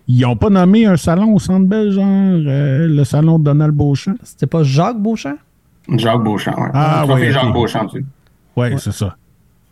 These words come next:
Speaker 1: Mais tu sais, ah non, moi, tu sais, Villeneuve, Villeneuve, il y a ze-, tu sais, il y a, tu sais, il y a zéro surprise, là. Euh,
Speaker 2: Ben,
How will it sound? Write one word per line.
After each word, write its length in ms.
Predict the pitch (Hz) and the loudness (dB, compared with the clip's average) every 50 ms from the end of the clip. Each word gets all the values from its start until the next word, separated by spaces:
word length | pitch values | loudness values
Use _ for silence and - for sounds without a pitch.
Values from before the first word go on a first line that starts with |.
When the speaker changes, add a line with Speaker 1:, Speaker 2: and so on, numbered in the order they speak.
| _ _ _ _ _ _ _ _ _ _ _ _ _ _ _ _ - | _ _ _ _ _ _ _ _ _ _ _ _ _ _ _ _ -4
Speaker 1:
Mais 140 | - 113 117 | -2 -2 0
tu 140 | - - 175 | 0 -2 -2
sais, 60 | 165 | -2
ah 160 | - 143 143 151 | 0 0 0 2
non, 160 | 160 151 135 | 2 2 2
moi, 180 | 135 151 165 165 160 139 117 104 - - | 2 2 2 2 2 0 -2 -6 -8 -10
tu 80 | - 127 | -6 -2
sais, 280 | - 226 240 220 - _ _ - _ _ _ _ _ _ - | 0 0 0 0 -2 _ _ -20 _ _ _ _ _ _ -2
Villeneuve, 920 | 139 107 135 226 226 220 202 185 190 202 208 208 214 208 202 190 196 185 - - _ _ _ _ _ _ _ _ _ _ _ _ _ _ _ _ _ _ _ _ _ _ _ _ _ _ _ _ _ _ _ _ _ _ - | 0 2 2 4 4 4 4 4 4 4 4 4 2 2 2 2 0 0 -2 -6 _ _ _ _ _ _ _ _ _ _ _ _ _ _ _ _ _ _ _ _ _ _ _ _ _ _ _ _ _ _ _ _ _ _ -12
Villeneuve, 640 | 107 110 110 139 151 156 165 185 202 202 180 156 135 | -8 -4 -2 0 0 2 2 2 2 0 0 0 0
il 60 | 127 | 0
y 100 | 120 113 | 0 0
a 60 | 117 | 0
ze-, 400 | 113 113 123 117 117 113 107 101 95 _ | -2 0 -2 -2 -2 -4 -6 -10 -14 _
tu 240 | - - 135 127 123 | -2 0 2 2 2
sais, 80 | 113 - _ _ - - | 0 -2 _ _ -2 0
il 40 | 110 | 2
y 80 | 107 | 2
a, 220 | 117 123 120 117 113 | 2 2 2 0 -2
tu 120 | 113 110 - | -4 -6 -6
sais, 180 | - - 147 | -2 0 0
il 160 | 139 139 123 113 | 2 2 0 0
y 80 | 113 | 0
a 60 | 110 | 0
zéro 240 | 107 113 123 117 135 | 0 0 0 0 -2
surprise, 500 | 120 - 120 - - - 98 101 98 98 185 | -2 -4 -6 -8 -8 -8 -8 -6 -6 -4 -2
là. 80 | 190 - 98 | -2 -2 0
Euh, 800 | 185 - 175 175 175 - - - - - - - - - - - - - - - _ _ _ - - | -2 -2 -4 -4 -6 -6 -8 -8 -10 -12 -12 -14 -14 -14 -14 -12 -12 -12 -12 -14 _ _ _ -4 -2
Speaker 2:
Ben, 500 | 135 113 98 90 92 85 85 82 85 | -2 -2 -2 -4 -6 -8 -10 -10 -12